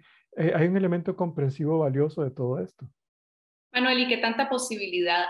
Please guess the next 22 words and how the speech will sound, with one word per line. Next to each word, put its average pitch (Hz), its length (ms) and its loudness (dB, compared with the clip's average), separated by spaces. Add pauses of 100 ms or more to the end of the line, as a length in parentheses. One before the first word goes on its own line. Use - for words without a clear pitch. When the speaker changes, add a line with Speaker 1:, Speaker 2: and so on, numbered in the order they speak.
Speaker 2:
hay 175 280 0
de 180 120 -2
que 175 140 -4
se 170 180 -2
aplique 202 600 -4
esta 202 160 -8
revisión 170 640 -4
de 170 80 0
la 160 120 -2
participación 160 600 -8
de 175 80 -2
Nicaragua 170 460 0
en 180 100 -2
el 156 220 -4
cafta 175 580 -2
y 185 100 -2
además 160 340 -2
qué 202 120 -10
consecuencia 196 720 -4
tendría 156 440 0
esa 151 400 -2
revisión? 151 520 -4